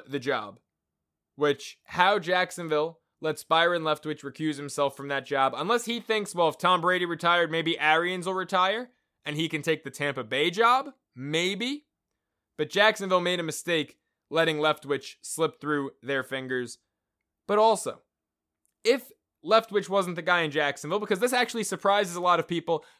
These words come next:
Leftwich was not my top choice for the Jacksonville Jaguars. It was Jim Caldwell, a guy who in four years with the Detroit Lions had three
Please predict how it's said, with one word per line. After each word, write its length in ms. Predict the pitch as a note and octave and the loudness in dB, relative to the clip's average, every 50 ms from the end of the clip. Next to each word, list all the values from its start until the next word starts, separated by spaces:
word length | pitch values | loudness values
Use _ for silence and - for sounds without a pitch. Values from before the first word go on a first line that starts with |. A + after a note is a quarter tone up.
| _ - | _ 0
Leftwich 380 | G#3 B3 A#3+ - B3+ D4 B3 A#3 | 0 0 0 0 -8 -8 -8 -6
was 140 | A#3 G#3 | -6 -4
not 300 | F#3 F#3+ G#3 A#3 A3+ - | -2 2 2 2 2 0
my 140 | A#3 A#3 G#3+ | -4 -6 -6
top 320 | - G3 A3+ A3+ A3+ A3+ - | -4 -2 -2 -2 -2 -2 -4
choice 560 | - A#3 C4 C#4 A#3+ - - - - - _ _ _ _ _ _ _ _ _ | -2 0 0 0 0 -2 -10 -14 -14 -16 _ _ _ _ _ _ _ _ _
for 180 | - F3+ F#3+ F#3 | -2 0 0 0
the 100 | E3+ D#3+ | 0 -2
Jacksonville 540 | D3 E3+ E3 D#3+ D3+ - - D#3+ D3+ D3+ C#3 | -2 0 0 0 -2 -4 -8 -4 -2 -2 -2
Jaguars. 680 | B2 C3+ B2+ B2 A#2+ G#2+ A2 G2+ E2+ D#2+ G#2 - - _ _ _ _ _ _ _ _ _ _ - | -2 -2 -2 -2 -2 -4 -10 -16 -16 -18 -20 -20 -20 _ _ _ _ _ _ _ _ _ _ -6
It 160 | - G#3+ G3+ G#3 | -6 -6 -4 -4
was 180 | B3+ A#3 F3 | -6 -6 -6
Jim 380 | C3+ - - F3+ G#3 A3 A3 G3 | -8 -8 -2 -2 -2 0 -2 -6
Caldwell, 640 | - - D#3+ E3+ E3+ F3+ D#3 B2+ A2+ - _ _ _ _ _ _ _ _ _ _ _ _ _ _ - | -8 -6 -2 0 0 0 -2 -4 -12 -18 _ _ _ _ _ _ _ _ _ _ _ _ _ _ -6
a 80 | E3+ D#3+ | -6 0
guy 280 | - G3 G3 G3 G3 | 4 6 6 6 6
who 140 | F#3+ G3 F#3+ | 4 2 0
in 140 | F#3+ F#3 F3+ | -2 -4 -6
four 400 | - _ - G3 G3+ A3 A#3 B3 | -10 _ -4 4 8 8 8 8
years 480 | A#3 G#3 G3+ G3+ G3 F#3+ E3+ C#3+ - | 6 -2 0 2 4 4 2 0 -4
with 220 | - D3+ D#3+ D#3 - | -8 -8 -8 -8 -6
the 120 | E3+ E3+ | -8 -6
Detroit 560 | D#3 D3+ C#3+ - - - - E3+ F3+ F#3 F3 - _ _ | -6 -6 -8 -8 -12 -10 -4 -2 -2 -2 -4 -6 _ _
Lions 760 | - B2 C#3 C#3+ D#3 D#3+ D#3+ D3 B2+ G#2 F#2+ - - - - _ _ _ _ _ _ _ _ _ _ _ _ _ _ _ _ _ _ _ _ | -8 -4 -2 0 2 2 0 -2 -4 -8 -14 -20 -20 -20 -20 _ _ _ _ _ _ _ _ _ _ _ _ _ _ _ _ _ _ _ _
had 380 | - E3+ F#3 F3+ E3 D#3+ - - | -4 0 0 0 0 -2 -12 -12
three 540 | - D#3 E3+ F#3+ G3+ G#3 G#3 G#3 G#3+ A3 | -12 -6 -4 -2 -2 -2 -2 -4 -8 -12